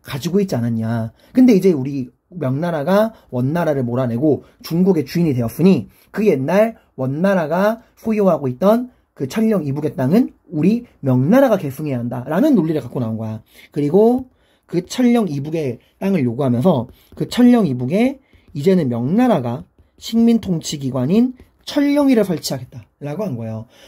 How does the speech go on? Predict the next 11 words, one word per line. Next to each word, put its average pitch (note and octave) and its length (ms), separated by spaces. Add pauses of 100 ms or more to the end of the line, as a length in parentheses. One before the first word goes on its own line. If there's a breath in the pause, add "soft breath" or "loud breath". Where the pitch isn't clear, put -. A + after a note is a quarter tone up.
(200 loud breath)
그러니까 G3 180
원나라가 A#3 600
천령 B3+ 400
이북의 F#3 260
땅을 F#3 200
차지하고 F#3+ 400
쌍성 A3 360
총관부를 D#3+ 460
설치했듯이 D#3+ 760 (180 loud breath)
이제는 D#3 360
명나라가 F#3+ 800